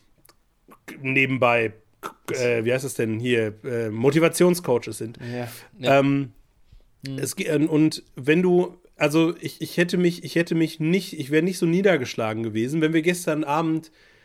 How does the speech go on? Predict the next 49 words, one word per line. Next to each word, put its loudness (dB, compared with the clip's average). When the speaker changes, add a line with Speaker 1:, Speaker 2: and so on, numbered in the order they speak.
Speaker 1:
nach 0
großem 4
Kampf -4
jetzt -4
vielleicht 0
nicht -12
grad 0
fünf 0
eins -2
verloren 2
hätten, -6
aber 0
drei 0
eins. -14
Hätte -4
ich -4
gesagt, -2
ja 0
gut, -4
Speaker 2:
Ja, -4
ich -18
verstehe. -12
Speaker 1:
wir 2
haben 2
halt 2
keine 0
gute -6
Mannschaft -6
oder 0
Speaker 2:
Mhm. -6
Speaker 1:
keine 0
Mannschaft, 0
die -6
auf -6
dem -2
Niveau 0
ist -6
wie -4
Hoffenheim, -4
Speaker 2:
Mhm. -10
Speaker 1:
aber 2
wir 0
haben, 0
wir -8
sind -4
erhobenen 0
Hauptes -4
aus -8
diesem, -10